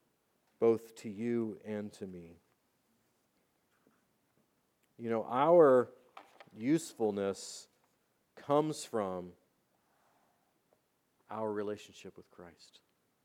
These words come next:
And that's what, uh, Onesimus, that's what Paul's saying about Onesimus. He, he's useful to you now, not just because he's gonna be a better worker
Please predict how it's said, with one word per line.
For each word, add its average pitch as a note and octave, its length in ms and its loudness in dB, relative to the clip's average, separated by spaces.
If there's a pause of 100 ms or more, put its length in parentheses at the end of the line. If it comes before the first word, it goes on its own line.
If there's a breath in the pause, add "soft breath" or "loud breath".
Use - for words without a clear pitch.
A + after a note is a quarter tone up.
(1500)
And C3 140 -4
that's D#3 180 -2
what, F#3+ 220 2 (100)
uh, D3 120 -4 (180)
Onesimus, D#3 680 -2 (140)
that's D3 160 -8
what F3 120 0
Paul's D#3+ 240 -2
saying E3+ 220 -4
about B2 200 -4
Onesimus. A#2 640 -12 (920)
He, E3+ 160 2 (180)
he's G3+ 340 -4 (280)
useful F3+ 760 4
to - 200 -4
you E3 380 4
now, C#3+ 640 2
not A3+ 320 2
just A3 200 -2
because G#3 440 6
he's F3 160 0
gonna F3+ 280 6
be E3+ 120 6
a C#3+ 80 6
better C#3+ 260 6
worker B2+ 480 0